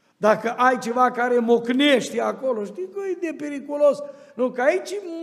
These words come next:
mânia poate fi văzută. E ceva care mocnește, ca și undeva, așa,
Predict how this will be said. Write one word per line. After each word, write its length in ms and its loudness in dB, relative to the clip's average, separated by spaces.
mânia 360 0
poate 400 -4
fi 60 -12
văzută. 460 -10
E 80 -14
ceva 360 -14
care 280 -12
mocnește, 800 2
ca 180 -8
și 140 -14
undeva, 480 -4
așa, 480 -12